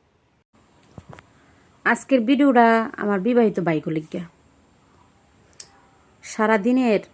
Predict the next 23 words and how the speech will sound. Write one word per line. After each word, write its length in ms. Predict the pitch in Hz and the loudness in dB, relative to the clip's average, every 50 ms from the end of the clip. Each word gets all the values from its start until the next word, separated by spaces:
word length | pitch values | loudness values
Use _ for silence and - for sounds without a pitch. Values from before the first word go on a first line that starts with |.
| _ _ _ _ _ _ _ _ - | _ _ _ _ _ _ _ _ -6
কাজকামের 480 | 214 220 208 - - 240 226 226 214 | -4 -4 -4 -6 -6 -6 -4 -4 -4
পরে 300 | - - 233 240 233 233 | -4 -4 -2 -2 0 0
হইল, 340 | 220 208 190 196 190 180 165 180 208 - _ _ - | -2 -2 -2 -2 -2 -4 -4 -6 -10 -16 _ _ -12
একবার 540 | - 208 226 214 202 190 196 247 247 233 226 | -8 -6 -6 -6 -6 -4 -2 -2 0 0 0
হইল 340 | 220 208 196 196 185 185 185 - _ _ _ _ _ _ _ - 208 | 0 0 -2 -4 -6 -6 -8 -14 _ _ _ _ _ _ _ -12 -10
বউয়ের 400 | 185 175 208 226 233 233 208 208 | -8 -4 -2 0 0 0 0 -2
মোবাইলটা 420 | 214 214 196 208 190 180 - 185 - - | -4 -2 -2 -2 -4 -4 -6 -8 -8 -10
চেক 140 | 220 214 - - | -10 -12 -10 -8
করবেন, 400 | - 208 180 170 185 175 175 175 - _ _ _ _ _ _ _ _ _ _ _ _ _ _ _ _ _ _ _ _ _ _ _ _ _ - - _ _ _ _ _ _ | -8 -8 -6 -8 -10 -12 -12 -14 -18 _ _ _ _ _ _ _ _ _ _ _ _ _ _ _ _ _ _ _ _ _ _ _ _ _ -20 -20 _ _ _ _ _ _
কারণ 160 | - 196 190 175 | -6 -4 -2 -2
বর্তমানে 680 | 196 202 202 - - 220 214 208 208 208 208 208 208 208 - _ _ _ _ - | -2 -4 -4 -4 -2 -2 0 0 0 0 -2 -2 -4 -8 -12 _ _ _ _ -10
বিবাহিত 600 | 220 190 185 226 226 190 220 214 208 196 - - 196 190 190 185 - - - 185 | -8 -4 -2 -2 0 2 2 2 0 0 -2 -2 -2 -2 -2 -2 -4 -6 -10 -8
নারীরাই 600 | 190 202 202 208 220 208 214 202 196 214 220 - - _ _ _ _ _ _ - | -4 -2 0 0 0 0 0 0 0 -2 -6 -10 -16 _ _ _ _ _ _ -16
স্বামী 340 | - - 226 226 226 220 196 | -6 -2 0 0 0 0 -2
ফালাইতে 420 | - 214 190 190 175 170 - 190 | -2 -4 -2 -2 -2 -2 -4 -4
হয়ে 80 | 175 156 | -4 -4
যাইতাছে 400 | 170 180 170 190 175 - - 180 | -4 -6 -6 -8 -10 -10 -14 -16
গা, 120 | 170 190 175 _ _ _ _ _ _ - - _ _ _ _ _ _ _ _ | -16 -18 -20 _ _ _ _ _ _ -20 -20 _ _ _ _ _ _ _ _
সন্তান 480 | - - 226 226 220 214 - 214 202 196 | -10 -4 -2 -2 -2 -2 -2 -4 -4 -4
ফালাইতে 400 | 175 - 202 202 185 170 - 196 | -4 -4 -4 -2 -4 -2 -2 -2
হয়ে 80 | 180 160 | -2 0
যাইতাছে 480 | 175 180 175 - 185 175 - 185 170 | -2 -2 -4 -4 -6 -8 -8 -10 -10
গা। 120 | 170 175 | -10 -12